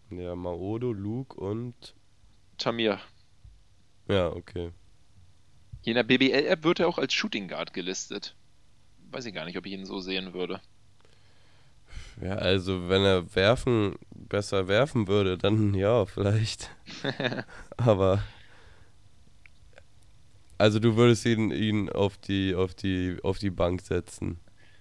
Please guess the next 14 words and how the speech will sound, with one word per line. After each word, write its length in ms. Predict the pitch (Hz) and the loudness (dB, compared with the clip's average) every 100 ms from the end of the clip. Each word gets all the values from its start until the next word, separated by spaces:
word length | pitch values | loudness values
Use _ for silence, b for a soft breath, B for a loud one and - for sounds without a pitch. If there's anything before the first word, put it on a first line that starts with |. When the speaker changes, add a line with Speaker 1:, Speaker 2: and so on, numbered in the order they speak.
| b b b b b - | b b b b b 2
Speaker 2:
Also 180 | 127 | 6
als 180 | 139 139 | 6 6
Schmidi 460 | - 139 214 330 233 | 0 2 4 4 4
würde 140 | 160 | 4
ich 60 | 139 | 6
sagen 280 | 127 139 131 | 8 8 6
auch, 320 | 139 190 - | 4 4 -2
kann 180 | - 151 | -2 0
er 80 | |
Minuten 500 | 139 147 135 151 156 | 0 -2 0 0 -2
sehen. 360 | 151 151 185 208 | 2 6 6 4
<laughs> 1300 | - - - - - - - - - - - - - - | -2 -4 -8 -18 -20 -20 -18 -12 -10 -2 0 0 -4 -2
Als 340 | 131 131 - | -2 0 0
junger 340 | 139 151 139 | 2 4 4